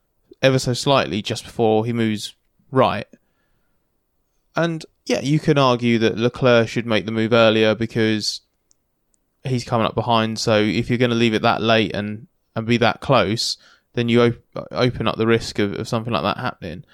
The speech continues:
But to me, the, the blame is on Magnussen for moving across. I know that Leclerc's hit him up the backside,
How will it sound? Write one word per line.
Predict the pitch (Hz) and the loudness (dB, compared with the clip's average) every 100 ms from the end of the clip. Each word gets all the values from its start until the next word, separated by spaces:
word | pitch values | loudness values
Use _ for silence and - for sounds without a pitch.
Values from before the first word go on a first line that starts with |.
| _ - - | _ -20 -6
But | 143 139 | -6 -2
to | 175 | 0
me, | 202 160 | 2 2
the, | 139 | 2
the | 139 151 | 0 -4
blame | 143 185 180 147 | 0 2 2 2
is | 135 | 0
on | 131 131 | 0 2
Magnussen | 139 120 113 113 | 0 -2 -6 -8
for | 107 | -6
moving | 120 120 107 | -2 -2 -2
across. | 110 139 104 120 | 0 2 2 0
I | |
know | 127 147 135 | 0 2 4
that | 120 - | 2 0
Leclerc's | 120 127 131 110 | -4 0 2 2
hit | - 113 | 0 -2
him | |
up | 110 | -2
the | - | -2
backside, | 117 - - 123 98 104 | -4 -2 0 2 2 -2